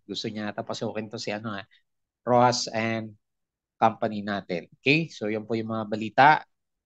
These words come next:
And yung ating patalastas, as usual. And guys, ay mag-gusto po ng guide sa trading sa Philippine markets.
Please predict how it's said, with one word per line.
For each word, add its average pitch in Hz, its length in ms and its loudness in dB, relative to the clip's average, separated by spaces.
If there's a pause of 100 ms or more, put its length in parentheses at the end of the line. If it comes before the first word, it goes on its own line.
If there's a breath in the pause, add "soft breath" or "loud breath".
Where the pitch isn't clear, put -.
(240)
And 117 400 -2
yung 117 160 -2
ating 123 240 0
patalastas, 127 800 2
as 113 160 -10
usual. 151 400 4 (400)
And 123 160 4
guys, 156 240 4
ay 143 160 8
mag-gusto 131 320 -6
po 127 160 -4
ng 123 160 -6
guide 113 240 0
sa 107 400 0
trading 135 400 0
sa 113 320 4
Philippine 113 320 -8
markets. 110 560 -6